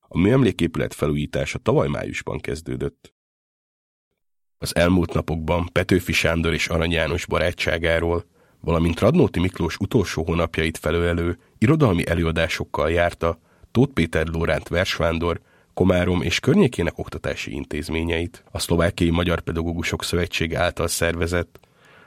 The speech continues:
huszonnyolcadik Komáromi Pedagógiai Napok kísérő rendezvényeként valósultak meg a nem mindennapi irodalmi előadások.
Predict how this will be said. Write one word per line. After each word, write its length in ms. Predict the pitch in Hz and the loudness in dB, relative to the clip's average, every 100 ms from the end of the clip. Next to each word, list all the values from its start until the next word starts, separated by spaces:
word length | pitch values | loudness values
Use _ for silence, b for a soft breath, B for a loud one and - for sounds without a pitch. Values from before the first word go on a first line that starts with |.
| b | b
huszonnyolcadik 760 | 92 - 85 87 90 87 85 - | -2 2 4 4 2 0 -2 2
Komáromi 400 | 101 143 95 82 | 4 4 2 0
Pedagógiai 560 | 85 87 87 85 85 | -2 -2 -2 -2 0
Napok 340 | 85 87 87 - | 0 -2 -4 -4
kísérő 360 | - - 87 | -2 0 0
rendezvényeként 880 | 82 90 87 85 85 87 85 85 82 | 0 0 -2 -2 -2 -2 -2 -4 -2
valósultak 680 | 85 92 98 - 87 78 - | 2 4 4 2 0 0 -2
meg 280 | 82 82 - | -2 -2 -2
a 80 | 85 | 0
nem 160 | 113 | 4
mindennapi 460 | 156 113 85 73 - | 4 4 2 0 -4
irodalmi 420 | 82 78 76 65 | -4 -2 -2 -4
előadások. 840 | 78 80 76 80 85 - 85 - | -4 -6 -4 -2 -2 -2 -6 -8